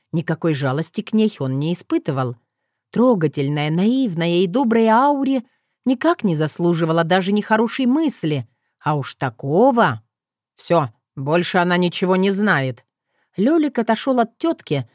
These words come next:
брезгливо отряхнув лапы. Противно было. «Прекрасно!» А теперь иди к машине и сиди там. «Э, а может, лучше я её заморочу и всё?» — на всякий случай уточнил Леланд.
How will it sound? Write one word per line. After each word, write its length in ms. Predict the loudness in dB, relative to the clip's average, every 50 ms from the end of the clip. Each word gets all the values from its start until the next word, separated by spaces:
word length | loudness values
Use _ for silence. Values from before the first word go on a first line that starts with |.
| _ _ _ _ _
брезгливо 720 | -4 0 0 0 0 0 0 0 2 4 4 4 4 2
отряхнув 540 | 2 2 0 -4 -4 -4 -4 -4 -4 -4 -4
лапы. 460 | -2 2 2 2 2 0 -4 -6 -6 -8 _ _ _ _ _ _
Противно 500 | -4 -4 -2 0 0 -2 0 0 -2 -2
было. 400 | 0 0 0 0 0 -2 -6 -8 _ _ _ _ _ _ _ _ _
«Прекрасно!» 1040 | -2 0 0 0 0 2 2 2 4 4 4 2 2 0 -4 -4 0 2 2 0 0 _ _ _ _ -2
А 100 | -2 0
теперь 320 | 0 0 0 2 2 2
иди 160 | 2 0 -2
к 80 | 0 2
машине 560 | 2 2 2 0 -2 -2 0 2 2 2 2
и 40 | 2
сиди 280 | 0 0 -2 -2 -2
там. 460 | -2 _ 0 0 2 2 0 -2 -6 -8 _ _ _ _ _ _ _ _ _ _ _ _ -8
«Э, 580 | -4 -2 -2 0 0 0 -2 -2 -2 -4 -4 -6 _ _ _ _ _ _
а 120 | -4 -2 -2
может, 520 | 0 0 2 2 2 4 2 0 0 0
лучше 440 | -2 0 2 2 2 0 0 -2 -2
я 260 | 0 2 2 2 2
её 220 | 2 2 0 0
заморочу 680 | 0 0 0 0 2 2 2 4 4 2 2 0 -4 -4
и 100 | -4 -4
всё?» — 380 | -4 -6 -6 -2 2 2 2 2 0 _ _ _ _ _ _ _ _ -6
на 120 | -4 -4
всякий 360 | -2 2 0 2 2 2 -2
случай 500 | -2 -2 -2 -2 -2 -2 -2 -2 -2 -2
уточнил 560 | -2 0 -2 -4 -4 -4 -2 0 0 2 2
Леланд. 720 | 2 2 2 2 2 2 0 0 -2 -2 -4 -6 -10 -14